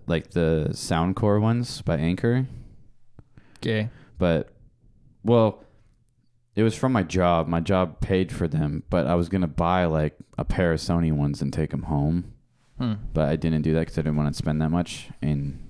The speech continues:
Speaker 1: they were like, "Don't go over a certain amount." So I was like, "All right, whatever."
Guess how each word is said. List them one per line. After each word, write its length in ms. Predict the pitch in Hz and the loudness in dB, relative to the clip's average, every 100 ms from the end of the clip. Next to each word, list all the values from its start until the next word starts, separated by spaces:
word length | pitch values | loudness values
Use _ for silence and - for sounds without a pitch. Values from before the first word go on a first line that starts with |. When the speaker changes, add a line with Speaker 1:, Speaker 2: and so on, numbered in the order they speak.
| - - - - - - - - - - - - - - - - | -14 -6 -6 -6 -16 -18 -18 -18 -12 -8 -8 -6 -6 -6 -8 -4
Speaker 1:
they 120 | 87 | -2
were 80 | 78 | -2
like, 300 | 76 - - | -2 -6 -4
"Don't 180 | 85 82 | -2 0
go 140 | 82 | 0
over 120 | 78 | 0
a 80 | 78 | -2
certain 220 | - 87 | -4 -2
amount." 320 | 85 82 87 - | 0 0 -2 -4
So 80 | |
I 20 | 80 | -4
was 40 | |
like, 140 | 69 | -4
"All 60 | 69 | -2
right, 160 | 71 - | -2 -2
whatever." 320 | 78 78 78 | -2 -2 -4